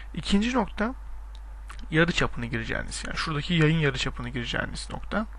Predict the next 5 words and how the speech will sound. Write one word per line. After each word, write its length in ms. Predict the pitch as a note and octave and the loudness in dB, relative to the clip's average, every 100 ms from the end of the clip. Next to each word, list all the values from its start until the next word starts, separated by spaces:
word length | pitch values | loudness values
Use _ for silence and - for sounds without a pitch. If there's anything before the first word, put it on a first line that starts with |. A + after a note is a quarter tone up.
| - - - | -12 -12 -4
Girdiniz. 600 | D#3 C#3 B2 D3+ G3 - - - | 2 2 0 -4 -4 -6 -10 -8
Uzunluğu 460 | C#3+ C3+ A#2+ B2 | -6 -6 -6 -6
girdik. 420 | A#2+ A#2+ G3 - - - - - - - - - - - | -4 -2 -2 -6 -10 -12 -12 -12 -10 -10 -10 -10 -12 -8
Şuradan 840 | - - - - A3+ B3 G3 C#3+ | -4 2 4 4 4 6 4 6
başlasın. 560 | C3+ C3 D#3 D3 A#3+ | 4 2 0 0 0